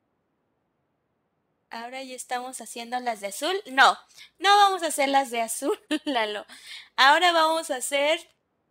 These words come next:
nuestra pintura, ¿va? Con lo que ya aprendiste, podrías hacer algo como esto, algo como esto,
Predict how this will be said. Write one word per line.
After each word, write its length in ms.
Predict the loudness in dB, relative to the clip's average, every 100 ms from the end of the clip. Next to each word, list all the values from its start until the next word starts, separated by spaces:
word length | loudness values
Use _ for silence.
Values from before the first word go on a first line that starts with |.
| _ _ _ _ _ _ -18
nuestra 560 | -8 -8 -8 -8 -8
pintura, 560 | -8 -16 -14 -12 -12 -10
¿va? 180 | -6 -6 -6 _ -20 -20 -20 _
Con 280 | -2 -2 -2 -14
lo 260 | -8 -4 -4
que 100 | -4
ya 120 | -4
aprendiste, 840 | -4 -6 -6 -6 -6 -4 -6 -6 _ _ _ _ _ _ -4
podrías 680 | 0 2 0 0 2 2 -2
hacer 280 | -6 -2 -2
algo 220 | -4 -8
como 260 | -12 -8 -4
esto, 580 | -4 -6 -10 -8 -10 -14 _ _ _ _ _ _ _ _ _ _ _ _ _ _ _ _ _ -8
algo 320 | -6 -8 -16
como 240 | -14 -10
esto, 560 | -10 -10 -12 -14 -16